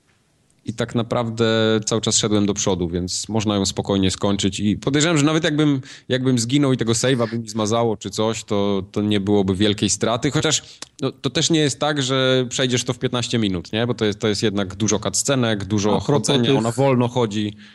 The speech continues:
Speaker 2: A propos tych, y, tych, tych save'ów, nie macie tak, bo ja, bo ja mam takie uczucie, to się tak w konsoli rzadko zdarza, chociaż ostatnio częściej niż rzadziej, że czasem gra się zawiesi i się wyłoży, nie?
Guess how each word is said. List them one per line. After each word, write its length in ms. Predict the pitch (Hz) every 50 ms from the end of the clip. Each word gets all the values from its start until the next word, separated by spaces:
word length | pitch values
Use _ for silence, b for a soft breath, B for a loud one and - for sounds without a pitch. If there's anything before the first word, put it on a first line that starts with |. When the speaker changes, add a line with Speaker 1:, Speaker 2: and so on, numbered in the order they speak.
| B B B B -
Speaker 2:
A 100 | - 151
propos 320 | - 151 147 - 151 139 -
tych, 300 | - 143 143 143 - - - 143 135 127 127 127 127
y, 40 | 127
tych, 320 | 123 - - 131 - - -
tych 220 | _ - 143 127
save'ów, 380 | - - 143 131 127 120 120 120 - -
nie 200 | 135 131 135 139
macie 280 | 139 147 - - 143 135
tak, 320 | 139 139 123 135 135 139
bo 80 | 131 131
ja, 220 | 135 135 - 135
bo 80 | 131 131
ja 120 | 135 147
mam 180 | 143 143 139 135
takie 400 | - 135 - - 139 135 135 139
uczucie, 480 | - 165 147 - - 135 123 - 123
to 100 | - -
się 120 | - 190 190
tak 120 | 190 175
w 40 | -
konsoli 340 | 190 175 - 180 175 165 151
rzadko 380 | 143 156 147 123 - - 135
zdarza, 300 | 123 123 127 127 135 147
chociaż 300 | 131 147 135 - 139 -
ostatnio 420 | 147 139 - - - - - 131 123
częściej 440 | - - 139 131 - - - 131
niż 160 | 123 123 123 127
rzadziej, 580 | 127 127 120 117 113 113 113 131 175 185 - - _ B B B B B B B B B B B B B
że 180 | - 135 131 139
czasem 320 | 127 165 165 - 190 165
gra 180 | 143 147 151 151
się 320 | - - 160 156 156 151
zawiesi 600 | 143 135 151 135 135 123 120 - - - 127 123 151
i 20 |
się 180 | - - 151 139
wyłoży, 500 | 139 151 139 131 117 113 113 120 123 110
nie? 220 | 117 127 151 190